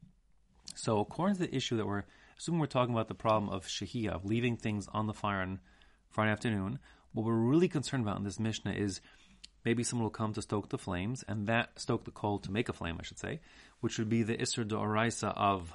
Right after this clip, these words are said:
mavir, not of bishul. And to prevent that from happening, perhaps we're gonna have restrictions on leaving your food on the fire.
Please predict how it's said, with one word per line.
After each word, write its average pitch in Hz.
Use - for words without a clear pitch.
mavir, 98
not 95
of 139
bishul. 110
And 110
to -
prevent 135
that 151
from 160
happening, 175
perhaps 139
we're 127
gonna 117
have 107
restrictions 120
on 110
leaving 104
your 95
food 101
on 95
the 87
fire. 90